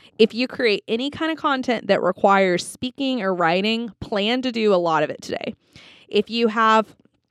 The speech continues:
a list set up, you'll definitely get through it. But if you don't have anything, so I'm saying that because Aries kinda tends to just run at whatever's in front of it.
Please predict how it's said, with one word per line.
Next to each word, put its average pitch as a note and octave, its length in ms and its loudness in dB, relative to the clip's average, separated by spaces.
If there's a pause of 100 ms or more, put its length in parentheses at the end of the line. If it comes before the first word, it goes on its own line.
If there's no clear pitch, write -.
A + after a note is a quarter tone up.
(380)
a G#3 80 10
list F#3+ 360 6
set F4+ 180 4
up, F#4+ 220 4
you'll A#3+ 120 8
definitely G3 380 4
get - 160 -2
through G3 160 6
it. - 120 2
But G#3 100 2
if G3 120 0
you G3 120 0
don't F#3+ 240 2
have A#3+ 120 2
anything, B3 480 -2
so - 360 4
I'm G#3 140 4
saying G#3+ 240 -4
that A3 200 -2
because G#3 320 -4
Aries F#3 400 -2
kinda F3 240 -2
tends F3 300 -2
to - 80 -16
just - 140 -8
run E3 300 0
at - 120 -4
whatever's D#3+ 420 2
in D#3+ 80 -6
front C3+ 180 -2
of D#3 80 -8
it. B3 220 -2